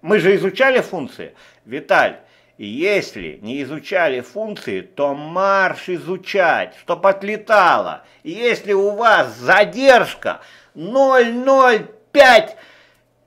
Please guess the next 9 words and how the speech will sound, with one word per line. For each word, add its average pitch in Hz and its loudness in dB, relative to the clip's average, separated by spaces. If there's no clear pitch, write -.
миллисекунды, 262 0
и 170 -10
вы 269 -2
не 254 -4
прочитали, 240 2
что 226 -2
это, 247 2
без 113 -4
толку. 110 -12